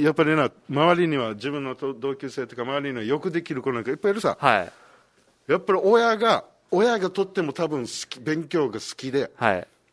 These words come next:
Speaker 1: なんか教え方も上手だったとか、そんなのもちょっとあるんじゃん。
Speaker 2: ありますかね。やっぱり親の影響も、<coughs> だ-、うーん、どうなんですかね。
Speaker 1: 終わった親はもう勉強なんかどうでもいいみたいな感じだったから、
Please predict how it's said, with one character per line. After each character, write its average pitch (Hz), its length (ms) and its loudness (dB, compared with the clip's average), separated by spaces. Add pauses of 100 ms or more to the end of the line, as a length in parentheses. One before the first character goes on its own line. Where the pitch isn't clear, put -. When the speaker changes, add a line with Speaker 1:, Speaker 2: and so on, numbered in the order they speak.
(300)
Speaker 1:
な 110 80 -8
ん 127 40 -6
か 131 100 -4
教 156 260 -4
え 165 100 2
方 151 260 -2
も 117 120 -6
上 135 280 -2
手 127 60 -8 (680)
だ 127 100 -4
っ 123 40 -8
た 123 220 -6
と 104 100 -14
か、 98 260 -6
そ 139 180 -4
ん 151 60 -2
な 165 100 0
の 160 80 -2
も 120 120 -2
ち - 80 -8
ょ 120 40 -6
っ - 20 -10
と 98 160 -4
あ 120 80 -2
る 117 120 -4
ん 107 60 -8
じ 90 60 -10
ゃ 87 40 -10
ん。 87 60 -14 (360)
Speaker 2:
あ 120 140 2
り 160 100 4
ま 185 120 4
す - 60 -6
か 196 100 0
ね。 131 60 2
や 127 80 6
っ - 40 2
ぱ 175 120 0
り 160 260 -2
親 151 280 0
の 156 100 0
影 165 180 0
響 143 180 0
も、 104 60 2
<coughs> - 280 -12
だ-、 123 80 0
う 123 40 0
ー 123 920 -4
ん、 - 20 -6
ど 147 360 0
う - 20 0
な 131 60 2
ん - 40 4
で 151 60 6
す - 40 -4
か 107 80 -8
ね。 98 40 -6
Speaker 1:
終 190 60 4
わ - 80 6
っ - 20 6
た - 20 6
親 170 260 4
は 127 140 0
も 117 200 -4
う - 20 -14
勉 127 260 -4
強 131 240 -2
な 113 100 -6
ん 95 40 -12
か 101 160 -10
ど 92 200 -8
う 120 40 -6
で 120 100 -4
も 117 120 -4
い 123 140 -4
い 117 40 -6
み 110 120 -6
た 107 140 -6
い 98 40 -6
な 92 80 -10
感 95 180 -12
じ 85 80 -14
だ 92 80 -8
っ - 20 -8
た - 120 -20
か 87 80 -14
ら、 82 100 -12